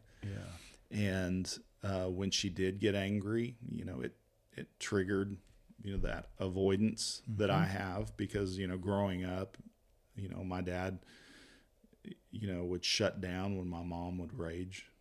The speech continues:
Speaker 2: against him, and I'd be in the, you know, bedroom in the middle of the night,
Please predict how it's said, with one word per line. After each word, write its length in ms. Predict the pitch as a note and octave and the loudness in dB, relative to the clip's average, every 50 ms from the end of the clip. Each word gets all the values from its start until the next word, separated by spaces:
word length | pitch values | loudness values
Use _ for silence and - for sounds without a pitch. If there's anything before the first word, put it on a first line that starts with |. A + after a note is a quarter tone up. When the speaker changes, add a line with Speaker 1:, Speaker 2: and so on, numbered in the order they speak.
| _ _ - - | _ _ -12 -10
Speaker 2:
against 480 | F#2+ E2+ - F#2 F#2 - - - - | -8 -4 -4 -4 -4 -4 -6 -8 -8
him, 320 | G2 F#2 F#2 F2+ F#2+ G#2 G#2 | -6 -4 -4 -2 -2 -2 -2
and 240 | F2+ F2 E2+ F2 F2+ - _ _ - C#3+ | -2 -4 -6 -8 -10 -14 _ _ -10 -6
I'd 180 | B2+ F#2 F#2+ | -6 -4 -2
be 140 | F2+ F#2+ F#2+ | 0 0 0
in 140 | F#2+ F#2+ F#2+ | 2 0 0
the, 200 | F2+ F2 F2 G2 - - _ _ - - - _ - - | -2 -2 -4 -6 -10 -18 _ _ -20 -20 -20 _ -12 -6
you 120 | G#2 G2 | -4 -4
know, 80 | F#2 F2+ | -4 -4
bedroom 540 | E2+ F2+ F#2+ F#2+ F#2+ G2 G2+ F#2+ F#2+ F#2+ G2 | -2 0 2 2 4 4 2 2 2 2 2
in 100 | F#2+ F#2 | 2 4
the 60 | F#2 | 2
middle 240 | F#2 F#2 F#2 F#2 F#2 | 2 2 4 2 2
of 60 | F2+ | 2
the 80 | F#2 F2 | 0 0
night, 340 | F2 F2 F2+ F#2 F#2+ - | 0 -2 -2 -2 -4 -6